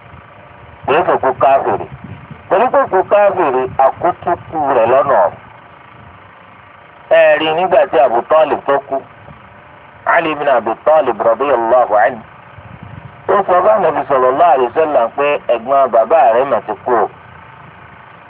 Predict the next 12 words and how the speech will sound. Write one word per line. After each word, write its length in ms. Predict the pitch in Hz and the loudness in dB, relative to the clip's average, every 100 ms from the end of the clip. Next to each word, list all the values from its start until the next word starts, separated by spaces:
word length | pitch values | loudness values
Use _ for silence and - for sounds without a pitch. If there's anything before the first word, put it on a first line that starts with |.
| - | -10
Ó 100 | - 190 | -4 -2
sì 100 | 170 | -2
mọ̀ 180 | 156 151 | 0 0
pé 120 | - | 2
àwọn 280 | 185 156 151 | 2 4 2
Quraysh 580 | - 151 160 147 104 - - - - - | 0 0 2 0 -4 -10 -20 -20 -20 -16
wọn 160 | - 151 | -4 -2
ò 80 | 120 | -2
ní 140 | 139 | -4
gbé 160 | 131 123 - | -4 -4 -4
sí 160 | - | -4
i. 100 | 117 | -10